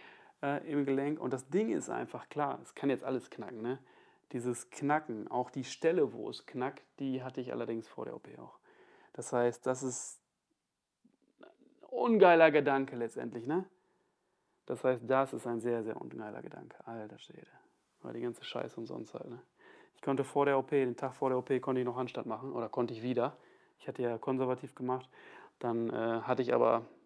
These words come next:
dann hab ich mit Freundin gesprochen und gesagt, "Hey,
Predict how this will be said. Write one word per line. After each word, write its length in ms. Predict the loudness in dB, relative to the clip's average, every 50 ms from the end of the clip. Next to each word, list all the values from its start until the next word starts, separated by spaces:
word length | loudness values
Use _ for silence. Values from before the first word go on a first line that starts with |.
| _ _ _ _ _ _ _ _ _ _ _
dann 140 | -20 -10 -8
hab 160 | -8 -8 -8
ich 100 | -10 -14
mit 100 | -16 -8
Freundin 300 | -4 -2 0 0 0 0
gesprochen 360 | -2 -4 -4 -6 -6 -6 -6
und 60 | -6
gesagt, 280 | -8 -8 -8 -8 -8 -10
"Hey, 180 | -12 -12 -12